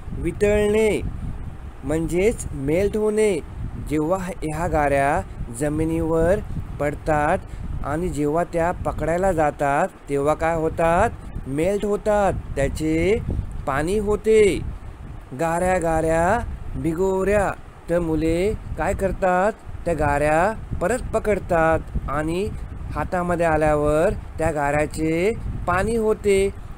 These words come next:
water होते. मग मुले परत त्या गाऱ्या पकडतात. अशा प्रकारे मुलांचा गाऱ्या गाऱ्या भिगोऱ्या हा खेळ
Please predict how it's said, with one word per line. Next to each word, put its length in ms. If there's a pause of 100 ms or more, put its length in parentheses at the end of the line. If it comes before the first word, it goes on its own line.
water 400
होते. 500 (340)
मग 140
मुले 460 (300)
परत 200 (100)
त्या 100
गाऱ्या 500 (420)
पकडतात. 600 (260)
अशा 260
प्रकारे 640 (260)
मुलांचा 800 (320)
गाऱ्या 360
गाऱ्या 460 (160)
भिगोऱ्या 640 (100)
हा 160
खेळ 480